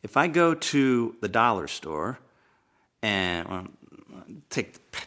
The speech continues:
poor example. I never go to the dollar store. That's a terrible example. If I go to the tire store and buy a tire gauge for a dollar and give the tire store a dollar, that's my spending.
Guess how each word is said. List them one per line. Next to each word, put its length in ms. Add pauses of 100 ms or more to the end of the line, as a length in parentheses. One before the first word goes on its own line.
poor 280
example. 280
I 80
never 300
go 140
to 40
the 80
dollar 220
store. 160
That's 180
a 40
terrible 320
example. 400 (1120)
If 80
I 140
go 240
to 80
the 120
tire 440
store 480 (500)
and 640 (100)
buy 760 (120)
a 300
tire 380
gauge 440
for 220
a 40
dollar 400
and 180
give 460 (120)
the 60
tire 440
store 560 (440)
a 60
dollar, 640 (440)
that's 320
my 160
spending. 760